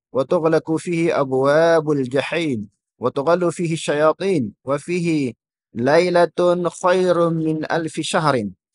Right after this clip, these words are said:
"Wa huri-, man hurima khairuha faqad hurima." Sesungguhnya telah datang kepada,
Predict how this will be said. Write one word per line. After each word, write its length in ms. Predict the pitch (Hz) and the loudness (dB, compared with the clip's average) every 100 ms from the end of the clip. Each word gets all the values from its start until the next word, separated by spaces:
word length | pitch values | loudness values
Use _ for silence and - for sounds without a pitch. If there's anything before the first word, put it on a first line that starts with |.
| _ | _
"Wa 140 | 117 123 - | -2 0 4
huri-, 300 | 175 160 - _ _ _ - | 2 2 -6 _ _ _ -6
man 320 | 135 185 185 | 0 2 2
hurima 500 | 135 170 196 180 170 | -2 0 2 4 2
khairuha 920 | - - 196 190 170 135 127 110 92 - _ | 0 -2 0 2 4 4 4 2 -2 -10 _
faqad 360 | - 170 - 156 - | -2 -2 0 0 0
hurima." 460 | 180 160 131 104 73 _ _ _ _ _ _ _ _ _ | 2 2 2 -2 -6 _ _ _ _ _ _ _ _ _
Sesungguhnya 800 | - - 190 202 208 156 180 - _ _ _ _ - | -8 -4 0 0 2 0 0 -8 _ _ _ _ 2
telah 180 | 160 | 2
datang 460 | 151 185 - 214 208 | 4 2 2 -2 -2
kepada, 480 | - 180 175 170 | 0 2 4 4